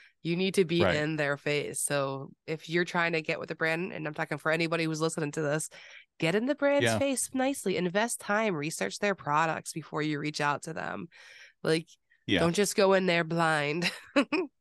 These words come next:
Speaker 2: Yeah. It's always fun, um, when you, like, well, so last year was my first Workbench Con, and it was really interesting. I had been to I W F and other things, but I had never been to Workbench Con.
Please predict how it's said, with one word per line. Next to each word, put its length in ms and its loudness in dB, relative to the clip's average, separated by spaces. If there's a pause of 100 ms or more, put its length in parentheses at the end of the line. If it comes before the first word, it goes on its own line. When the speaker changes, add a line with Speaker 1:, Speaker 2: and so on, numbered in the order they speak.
(500)
Speaker 2:
Yeah. 240 4 (520)
It's 160 6
always 220 8
fun, 440 6
um, 380 6 (140)
when 280 8
you, 220 6
like, 240 2
well, 100 6
so 240 6
last 300 6
year 60 8
was 100 4
my 100 6
first 320 4
Workbench 420 2
Con, 240 2 (760)
and 100 8
it 40 4
was 200 6 (300)
really 320 10
interesting. 420 4
I 80 10
had 140 6
been 240 10 (260)
to 160 6
I 120 10
W 300 8
F 160 6
and 80 4
other 200 6
things, 340 2
but 260 4
I 100 4
had 100 2
never 160 2
been 160 4
to 60 2
Workbench 380 2
Con. 200 2